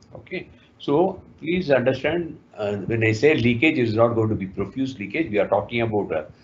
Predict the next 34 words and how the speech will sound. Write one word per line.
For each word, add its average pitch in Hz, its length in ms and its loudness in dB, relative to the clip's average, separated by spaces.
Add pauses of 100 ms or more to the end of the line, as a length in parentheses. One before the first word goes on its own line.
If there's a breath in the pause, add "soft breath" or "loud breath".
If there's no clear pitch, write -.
(240 soft breath)
leakage, 117 800 2 (360)
uh, 78 720 0
in 101 220 -8
terms 117 340 2
of - 260 -2
P 107 220 0
P 113 140 2
M, 147 180 0 (640)
leakage 117 520 0
in 95 180 -4
terms 113 420 -2
of, - 300 0
uh, 80 380 0
what 104 180 -2
you 104 140 -4
see 113 340 -4
in 92 180 -4
this, 95 340 -8
uh, 82 300 -2
rate, 107 280 4
you - 540 -12
know, 135 120 -6
four 117 260 -2
point 117 340 0
four 120 280 0
into 107 200 -6
ten 110 320 -2
power 110 260 0
minus 110 420 -4
atmospheric 110 600 -8
C 117 280 -10
C 143 220 -10
per - 140 0
second. - 420 -8